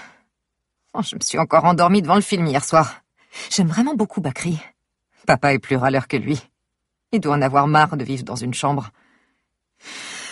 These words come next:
Inspirez. Il a encore oublié son code pin. Il est trop jeune pour Alzheimer. Oh, je vais me faire un ulcère. Il faut que je passe à la pharmacie. Faut que je prenne rendez-vous pour le contrôle technique.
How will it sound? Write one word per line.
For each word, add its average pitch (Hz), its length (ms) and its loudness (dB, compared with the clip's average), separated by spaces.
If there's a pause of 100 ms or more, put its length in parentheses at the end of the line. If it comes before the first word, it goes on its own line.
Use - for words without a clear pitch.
(200)
Inspirez. 165 640 0 (1080)
Il 131 80 -8
a 127 60 -8
encore 151 280 -4
oublié 151 280 -2
son - 160 -6
code - 180 -10
pin. 151 200 -6 (960)
Il 180 100 -4
est 156 80 -4
trop - 180 -6
jeune 165 300 0
pour - 160 -8
Alzheimer. 156 460 -2 (640)
Oh, - 60 -20
je - 120 -12
vais 131 80 -8
me 131 60 -8
faire 143 220 -6
un 131 100 -2
ulcère. 165 540 -4 (720)
Il - 60 -10
faut - 120 -12
que 147 100 -4
je - 80 -10
passe - 160 -6
à - 20 -2
la 127 60 -4
pharmacie. 131 480 -6 (260)
Faut - 120 -8
que 139 100 -6
je - 60 -10
prenne 151 180 -4
rendez-vous 196 400 2
pour 156 120 -8
le 147 60 -4
contrôle 180 320 -4
technique. - 420 -6